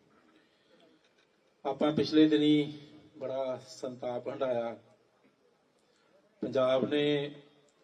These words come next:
ਉਹ ਦੌਰ ਵੇਖਿਆ ਹੜ੍ਹਾਂ ਦਾ, ਜਿਹੜਾ ਐਕਸਪੈਕਟਡ ਨਹੀਂ ਸੀਗਾ, ਸਾਨੂੰ ਆਸ ਨਹੀਂ ਸੀਗੀ ਕਿ ਇੰਨਾ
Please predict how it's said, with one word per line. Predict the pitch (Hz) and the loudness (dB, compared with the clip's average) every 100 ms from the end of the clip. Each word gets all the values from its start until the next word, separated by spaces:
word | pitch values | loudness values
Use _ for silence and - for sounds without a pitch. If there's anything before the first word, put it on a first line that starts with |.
| _ | _
ਉਹ | 143 156 156 | 2 2 4
ਦੌਰ | 127 123 139 | 2 4 4
ਵੇਖਿਆ | 131 - 143 127 110 - - _ _ _ _ _ _ 131 | 0 -2 0 0 -2 -8 -20 _ _ _ _ _ _ -4
ਹੜ੍ਹਾਂ | 117 131 | -2 -2
ਦਾ, | 117 123 104 - _ _ _ _ _ _ _ _ _ _ _ _ - - | -2 -4 -4 -14 _ _ _ _ _ _ _ _ _ _ _ _ -20 -6
ਜਿਹੜਾ | 139 143 147 143 139 - - - _ _ _ 1077 1077 1077 1077 _ _ _ _ _ _ 147 | 0 2 2 2 0 -4 -18 -20 _ _ _ _ _ -20 _ _ _ _ _ _ _ -14
ਐਕਸਪੈਕਟਡ | 147 - 139 131 - 151 | -12 -6 -6 -4 -2 0
ਨਹੀਂ | 147 156 | 2 2
ਸੀਗਾ, | 151 143 135 131 | 2 0 -2 -2
ਸਾਨੂੰ | - 135 135 131 | -6 -10 -6 -2
ਆਸ | 131 131 143 | -2 -2 -2
ਨਹੀਂ | 147 151 | -2 -2
ਸੀਗੀ | 156 156 113 101 - - - _ _ 1077 1077 1077 _ _ _ 1077 - - | -4 -6 -8 -10 -16 -20 -20 _ _ -20 -20 _ _ _ _ -20 -20 -8
ਕਿ | 151 | -4
ਇੰਨਾ | 156 160 143 151 151 151 | -2 -4 -2 2 2 2